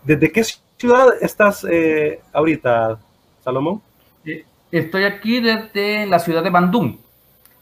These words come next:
Speaker 2: que según lo que me dice mi esposa,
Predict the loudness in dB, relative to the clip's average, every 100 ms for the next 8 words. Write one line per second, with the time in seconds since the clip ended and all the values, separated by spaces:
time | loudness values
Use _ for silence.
0 | _ -6 -4 -4 -4 -4 -4 -4 -2 0
1 | 2 2 0 0 0 -2 -2 -2 0 0
2 | -2 -6